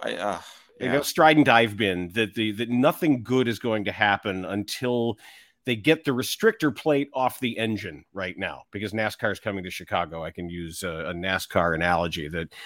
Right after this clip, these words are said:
Speaker 2: what it, the, the, the suffocating force on a modern N B A offense that is an anachronistic nineteen nineties, early two thousands kind of game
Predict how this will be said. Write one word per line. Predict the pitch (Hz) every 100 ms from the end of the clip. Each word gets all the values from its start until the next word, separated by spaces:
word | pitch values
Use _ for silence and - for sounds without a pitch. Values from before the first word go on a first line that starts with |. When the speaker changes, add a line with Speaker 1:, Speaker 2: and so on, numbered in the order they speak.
| -
Speaker 2:
what | - 110
it, | 113 104
the, | 113 117 107 104 - - - -
the, |
the | 110 113
suffocating | 113 - 180 156 131 143 123 104
force | - 147 123 98 -
on | 113 107
a | 104
modern | 101 107 113 113 107
N | 110 110
B | 104 101
A | 101
offense | 123 170 - 95 104 - - -
that | 104 110 101
is | 113 107 107 107
an | 120
anachronistic | 104 110 113 120 104 131 - 123 113 - - - _ -
nineteen | 107 120 - 139 117
nineties, | 117 120 117 110
early | 127 127 117
two | 110 127
thousands | 113 127 123 110 110
kind | 131 107
of |
game | 101 143 135 113 117